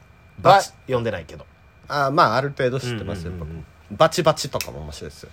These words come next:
Speaker 2: うーん。
Speaker 1: あ、なんか、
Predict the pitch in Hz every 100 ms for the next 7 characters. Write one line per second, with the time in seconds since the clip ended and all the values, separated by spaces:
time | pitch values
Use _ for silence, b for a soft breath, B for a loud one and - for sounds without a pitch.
0 | 107 120 135 147 156 160 170 175 175 -
1 | - - - - - - - - - -
2 | - - - - - - - - - -
3 | 190 156 196 233 - 101 -